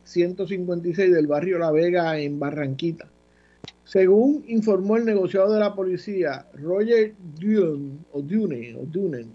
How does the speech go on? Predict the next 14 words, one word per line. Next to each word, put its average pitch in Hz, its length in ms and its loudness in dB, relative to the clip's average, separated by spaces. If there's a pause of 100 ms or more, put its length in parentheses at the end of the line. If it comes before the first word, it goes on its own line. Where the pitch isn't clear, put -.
de 151 140 0
sesenta 165 540 0
y 170 60 8
un 202 180 4
años 147 400 -2 (720)
y 165 120 4
residente 202 960 2
del 180 180 0
estado 185 500 0
de 208 120 4
Tennessee, 190 500 -2
recibió 170 420 -2
una 202 160 0
descarga 202 720 -2